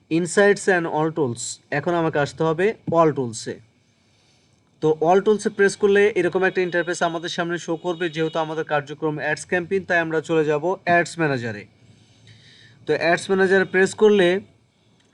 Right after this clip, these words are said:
লোডিং নিতে পারে অনেক সময়। অ্যাডস ম্যানেজারে প্রেস করলে তখন আমাদের সামনে এরকম একটা ইন্টারফেস শো করবে। তো আমরা নতুন করে কোনো বিজ্ঞাপন দেব না, কিন্তু বিজ্ঞাপন দিতে গেলে যে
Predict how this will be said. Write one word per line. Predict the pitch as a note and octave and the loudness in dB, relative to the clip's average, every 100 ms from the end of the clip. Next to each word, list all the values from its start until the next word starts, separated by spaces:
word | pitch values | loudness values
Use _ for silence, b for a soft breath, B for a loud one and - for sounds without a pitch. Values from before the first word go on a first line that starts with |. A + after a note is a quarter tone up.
| _ | _
লোডিং | C#3+ E3+ G3 | 0 4 4
নিতে | A3 G#3 G3+ | 4 2 2
পারে | E3+ D#3+ | 2 2
অনেক | D3+ E3 | 2 0
সময়। | F3+ D3 D#3 G#3 - _ b b b b b | 0 0 0 -4 -12 _ b b b b b
অ্যাডস | D3+ E3+ - | 0 0 2
ম্যানেজারে | G3+ G3 G3+ G#3 G#3 G3+ _ _ | 2 4 6 6 4 0 _ _
প্রেস | F3 F3+ | 0 0
করলে | - G3+ G#3 | 2 2 4
তখন | G3+ F3 F3+ | 2 0 0
আমাদের | F3 E3 | 0 -2
সামনে | E3+ D#3+ D#3+ | -2 0 0
এরকম | D#3 D#3+ | 0 -2
একটা | D#3 F3 G3+ | -2 0 0
ইন্টারফেস | F3+ D#3 D3+ F3 G3+ - - | -2 -4 -2 -2 -2 -6 -16
শো | - F#3+ E3 | -4 0 0
করবে। | C3 A2+ G#2+ G2+ b b b b b _ | 0 -4 -4 -8 b b b b b _
তো | D#3+ | 0
আমরা | F3+ F3+ F3+ F#3 | 4 4 4 2
নতুন | C#3+ F3+ G3 A#3 | -2 0 0 0
করে | A3 G#3 | 4 2
কোনো | G3+ G#3 | 4 0
বিজ্ঞাপন | F#3+ F#3+ G3 F#3+ F#3+ | 0 -2 -2 0 0
দেব | F3 G3+ G3 | 2 2 2
না, | D#3 D3+ | 0 -2
কিন্তু | F3 F3+ | -6 -6
বিজ্ঞাপন | E3 F#3 F#3+ F3+ F#3 | -6 -4 -2 -2 -4
দিতে | F3+ E3+ F3 | -4 -8 -8
গেলে | F3+ F3 | -6 -6
যে | E3 F3+ | -2 -2